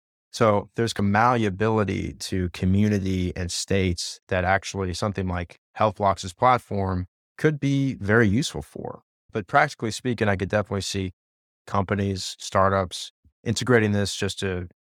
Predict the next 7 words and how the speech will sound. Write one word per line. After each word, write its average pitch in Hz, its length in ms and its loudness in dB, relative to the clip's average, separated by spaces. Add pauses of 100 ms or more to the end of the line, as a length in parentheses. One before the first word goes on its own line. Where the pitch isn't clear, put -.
increase 101 300 -2
the 107 100 0
wellness 95 380 0
of 95 100 -2
their 95 100 -2
employees. 95 680 -4 (180)
So 95 380 0